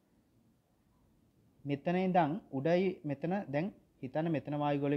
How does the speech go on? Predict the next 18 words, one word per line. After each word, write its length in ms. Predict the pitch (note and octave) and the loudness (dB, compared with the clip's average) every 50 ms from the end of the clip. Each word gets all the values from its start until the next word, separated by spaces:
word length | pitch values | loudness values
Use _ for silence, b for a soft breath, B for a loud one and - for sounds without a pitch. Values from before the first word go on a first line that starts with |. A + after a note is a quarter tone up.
| C#3+ D3 | 0 -2
පීඩනය 300 | C#3 C#3 C#3+ C#3+ D#3 F3+ G3 - - | -4 -4 -2 -2 -2 -4 -4 -6 -8
එළියට 260 | B2 A#2+ B2+ C3+ - | -6 -6 -6 -4 -4
එන 160 | C#3 C3+ C3+ C3+ C3 - | -4 -6 -6 -6 -6 -4
වායුගෝල 340 | C3+ C3 B2+ B2 C3 C3 C3 - | -4 -4 -4 -4 -4 -6 -6 -6
පීඩන 240 | C3+ C3+ D#3+ F3+ F3 - | -6 -6 -6 -6 -6 -6
ෆයිව්. 220 | - A#2 G2+ F#2+ - _ _ _ _ _ _ _ _ b b b b b b b - | -6 -8 -8 -8 -10 _ _ _ _ _ _ _ _ b b b b b b b -14
එතකොට 280 | C3 - D#3+ D#3+ D3 D3+ C#3 C#3 - - - _ _ - - B2+ | -8 -4 -2 0 2 2 0 0 -2 -10 -20 _ _ -12 -8 -4
මෙන්න 140 | C3+ D3 D3+ C#3 C3 C3 | -2 -2 0 0 0 0
මේ 180 | C#3 D3+ E3 E3 - | 2 2 0 0 0
කෙළවරේ 440 | F3+ F3 F3+ F3 F3+ F3 F3 F3 F3 F3 - - - D#3+ | 2 2 4 4 4 4 2 2 0 -2 -4 -10 -6 0
වායු 260 | D3+ D3+ D3+ D3+ - - - - | 4 4 4 4 0 -6 -6 -2
පීඩනය 340 | D#3 D#3+ D#3+ E3 E3 E3 D#3+ E3 | -2 0 2 2 2 2 2 2
ගත්තොත් 340 | D#3 D3+ - B2 C3+ F#3 - - _ _ _ _ - C3+ | 0 0 0 -4 -4 -4 -4 -10 _ _ _ _ -8 -6
ඒක 120 | C#3 - E3 D#3+ | -4 -2 -2 0
එන්නේ 200 | D3+ E3 F3 E3+ | 0 0 0 0
මේ 100 | E3+ F3+ F3+ D3 | 0 0 0 0
H 180 | A#2+ - - D#3+ | -2 -4 -6 -8
උස 100 | D#3 | -6